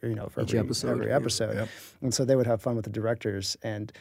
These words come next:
Speaker 1: put the boom in the shot, not
Speaker 3: And
Speaker 1: tell
Speaker 3: freak
Speaker 1: the
Speaker 3: 'em out.
Speaker 1: director <laughs> what was
Speaker 3: Well, you
Speaker 1: going
Speaker 3: know, I was
Speaker 1: on.
Speaker 3: about to say that one of the things that gets in our way is it's like a knee-jerk reaction when you see the boom in the frame.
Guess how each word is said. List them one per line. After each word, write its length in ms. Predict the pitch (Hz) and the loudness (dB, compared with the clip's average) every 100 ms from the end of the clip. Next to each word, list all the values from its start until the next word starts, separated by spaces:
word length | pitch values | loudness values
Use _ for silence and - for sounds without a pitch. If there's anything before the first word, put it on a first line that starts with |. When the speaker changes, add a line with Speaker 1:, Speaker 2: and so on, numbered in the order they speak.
| - - | -12 -6
Speaker 1:
put 140 | 117 | -2
the 60 | 113 | 2
boom 220 | 135 123 | 4 4
in 80 | 107 | 2
the 60 | |
shot, 340 | 107 131 117 104 | 2 4 4 4
not 160 | 120 | 2
Speaker 3:
And 100 | 104 | 2
Speaker 1:
tell 120 | 113 123 | 4 8
Speaker 3:
freak 160 | 113 | 8
Speaker 1:
the 60 | 101 | 8
Speaker 3:
'em 40 | |
out. 140 | - - | 6 6
Speaker 1:
director 260 | 160 571 | 6 4
<laughs> 340 | 554 - - - | 2 -2 -10 -6
what 120 | - | -4
was 140 | 117 | 2
Speaker 3:
Well, 100 | 170 | 6
you 60 | 180 | 8
Speaker 1:
going 0 | |
Speaker 3:
know, 40 | 170 | 10
I 20 | |
was 100 | 143 | 10
Speaker 1:
on. 60 | |
Speaker 3:
about 100 | 151 | 6
to 80 | 131 | 4
say 200 | - 165 | 2 4
that 100 | 123 | 4
one 140 | 127 165 | 6 6
of 100 | 151 | 8
the 60 | |
things 120 | 135 110 | 6 4
that 200 | 98 - | 2 2
gets 180 | 135 | 2
in 80 | 123 | 2
our 120 | 117 117 | 2 6
way 220 | 131 120 | 6 6
is 300 | 101 101 82 - | 4 0 -2 -2
it's 240 | 123 113 - | 0 0 0
like 140 | 117 | 0
a 60 | 110 | 2
knee-jerk 580 | 120 151 143 131 127 117 | 2 2 2 2 2 2
reaction 540 | 113 113 101 - - _ - - - _ | 2 2 0 -8 -12 _ -20 -20 -20 _
when 140 | 127 127 | 0 0
you 140 | 110 | 0
see 320 | - 139 143 | 0 4 4
the 100 | 127 | 4
boom 440 | 117 123 120 110 104 | 2 4 4 2 -2
in 120 | 110 | -4
the 100 | 107 | -6
frame. 540 | - 120 107 85 82 | 0 0 0 -4 -10